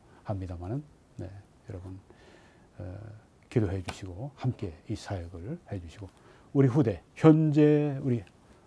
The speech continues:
한국교회나 세계에 있는, 한국교회나 또 세계에 있는 모든, 어, 교회들에게 이 진리를 전하는 일에 우리가 쓰임 받도록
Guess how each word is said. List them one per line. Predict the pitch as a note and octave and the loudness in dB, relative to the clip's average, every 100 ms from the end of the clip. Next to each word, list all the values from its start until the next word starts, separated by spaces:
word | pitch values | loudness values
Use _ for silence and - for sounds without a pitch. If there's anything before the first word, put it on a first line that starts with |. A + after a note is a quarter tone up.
| - | -4
한국교회나 | A#2+ G#2+ A2 G#2+ | -2 -2 -2 -4
세계에 | G#2 A#2+ G2 F2 | -2 -2 -2 -6
있는, | G#2 F#2 | -8 -8
한국교회나 | G#2 G2 F2+ G2+ A#2+ | -8 -8 -6 -6 -4
또 | C#3+ | -4
세계에 | - C#3 B2 G2 - - | 0 2 2 -2 -10 -14
있는 | A2 G2 F#2+ - - - - - - | -10 -8 -10 -14 -20 -20 -20 -20 -14
모든, | F#2 A2 C3 G2+ E2+ F#2+ | 2 8 8 6 -6 -8
어, | G#2+ F2+ F#2 | -8 -8 -8
교회들에게 | G2 F2 D#2+ G#2 D#3+ _ - F2+ F2+ - G2 E2+ E2+ - _ _ _ - - - _ - | -6 -6 -10 -14 -16 _ -14 -14 -14 -12 -10 -10 -14 -20 _ _ _ -20 -20 -20 _ -16
이 | F2+ F#2 G2+ G#2+ | -14 -12 -14 -14
진리를 | - A#2 G#2 F#2+ F#2 F2+ G#2 | -4 -2 -2 -4 -6 -6 -8
전하는 | - F#2 F2+ E2+ | -6 -8 -8 -10
일에 | E2 | -12
우리가 | B2 A#2 F2+ | -10 -10 -10
쓰임 | - G#2+ | -8 -8
받도록 | D#2+ D#2+ G2 | -10 -16 -18